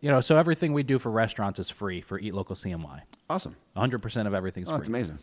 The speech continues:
Speaker 1: That's the whole point, is to help, right, local restaurant owners.
Speaker 2: Good for you.
Speaker 1: So I often find myself sharing similar ideas I've had for one with the other.
Speaker 2: Sure.
Speaker 1: And I, ke-, I, for,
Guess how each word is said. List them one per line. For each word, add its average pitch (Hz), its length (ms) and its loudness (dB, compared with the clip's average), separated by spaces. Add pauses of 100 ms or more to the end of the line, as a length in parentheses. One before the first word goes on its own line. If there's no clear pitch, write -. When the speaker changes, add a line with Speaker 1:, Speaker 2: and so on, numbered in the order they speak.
(100)
Speaker 1:
That's 123 200 2
the 120 120 0
whole 117 160 2
point, 117 480 -2
is 101 240 -2
to 101 120 -4
help, 101 380 -2 (460)
right, 98 280 0 (260)
local 101 300 -4
restaurant - 420 -8
owners. - 380 -12
Speaker 2:
Good 135 140 0
for 117 80 -2
you. 71 140 -6 (420)
Speaker 1:
So 139 480 4 (840)
I 123 140 8
often 139 420 4
find 135 320 2
myself 120 440 2
sharing 117 560 2
similar 120 480 0
ideas 107 480 2
I've 101 160 0
had 104 260 0
for 98 160 -2
one 113 580 0
with 98 140 -4
the 120 140 -2
other. 135 300 -2
Speaker 2:
Sure. - 340 -8 (1040)
Speaker 1:
And 117 240 2
I, 110 100 2
ke-, - 380 -8
I, 113 200 2
for, 107 500 -2